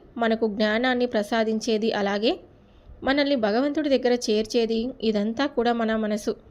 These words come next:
కాబట్టి మన మనసును జాగ్రత్తగా ఉంచుకోండి. మన మనసులో నీచమైనటువంటి, దుర్భర-, దుర్భరకరమైనటువంటి ఆలోచనలను చేర్చే వాటిని చేర్చడం వలన మన మనసును మ-,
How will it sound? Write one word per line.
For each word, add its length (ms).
కాబట్టి 460
మన 200
మనసును 420
జాగ్రత్తగా 540
ఉంచుకోండి. 520
మన 140
మనసులో 480
నీచమైనటువంటి, 840
దుర్భర-, 560
దుర్భరకరమైనటువంటి 1080
ఆలోచనలను 640
చేర్చే 440
వాటిని 380
చేర్చడం 440
వలన 260
మన 160
మనసును 480
మ-, 260